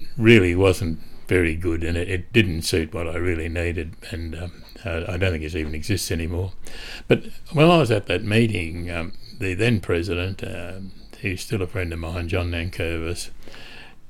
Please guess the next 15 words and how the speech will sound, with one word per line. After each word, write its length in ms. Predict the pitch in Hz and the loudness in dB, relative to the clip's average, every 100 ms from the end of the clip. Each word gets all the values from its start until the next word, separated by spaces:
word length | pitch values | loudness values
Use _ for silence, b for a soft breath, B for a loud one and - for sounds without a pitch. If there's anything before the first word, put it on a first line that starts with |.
| - - | -10 0
told 320 | 123 131 113 | 2 4 4
the 100 | 92 | 2
story. 680 | - 113 104 98 87 87 | 2 2 4 4 2 0
They, 320 | 87 98 107 101 | 0 2 2 2
they 220 | 95 98 | 2 2
were 80 | 92 | 0
deciding 500 | 92 - 139 135 104 | 0 4 4 4 4
to 60 | |
do 140 | 104 98 | 2 2
a 60 | |
project 600 | 90 90 98 92 87 85 | 2 2 2 2 -2 -2
to 80 | 95 | -4
help 300 | - 104 - | 0 -2 0
the 120 | 98 | -6
Bl-, 160 | 90 | -6